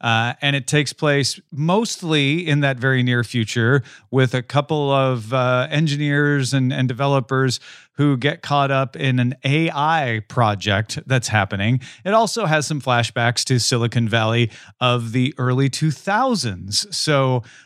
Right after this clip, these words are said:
for people like Veronica and I, who've been in San Francisco through both of those eras, it's pretty crazy cool because there's lots of interesting things. We're like, "Oh, I ate at Momo's back then," and stuff like that. Uh, Bourbon and Branch is a bar that shows up.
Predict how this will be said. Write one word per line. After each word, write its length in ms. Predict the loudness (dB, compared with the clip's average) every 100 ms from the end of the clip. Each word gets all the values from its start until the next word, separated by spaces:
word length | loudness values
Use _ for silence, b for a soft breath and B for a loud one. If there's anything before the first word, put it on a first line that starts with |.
| _
for 100 | -2
people 240 | -2 0 0
like 140 | 0
Veronica 380 | 0 0 0 -2
and 120 | 0
I, 300 | 0 2 0
who've 400 | 2 2 2 -2
been 300 | 0 2 2
in 240 | 0 -2 0
San 200 | 0 0
Francisco 480 | -2 0 0 0 0
through 180 | -2
both 260 | 0 0 0
of 80 | -2
those 220 | -2 -2
eras, 500 | 0 0 0 -2 -4
it's 160 | -8 -6
pretty 300 | 0 0 2
crazy 420 | 0 2 0 -4
cool 440 | 0 2 2 0
because 380 | -2 2 2 2
there's 180 | -2 0
lots 200 | 0 0
of 140 | -2
interesting 380 | 0 -2 -2 -2
things. 200 | 0 -2
We're 100 | 0
like, 180 | 0 0
"Oh, 340 | 0 2 2 2
I 180 | 0 -2
ate 180 | -2
at 100 | -2
Momo's 440 | 0 0 2 0 0
back 240 | -2 -2
then," 280 | 0 0 0
and 80 | -2
stuff 200 | -2 -2
like 200 | 0 -2
that. 280 | 0 0 -2 B B B
Uh, 280 | 0 2 0
Bourbon 320 | 2 2 2
and 120 | -2
Branch 460 | -2 0 0 0 0
is 140 | -2
a 40 | -2
bar 300 | 0 0 0
that 140 | -2
shows 280 | 0 0 0
up. 220 | 0 0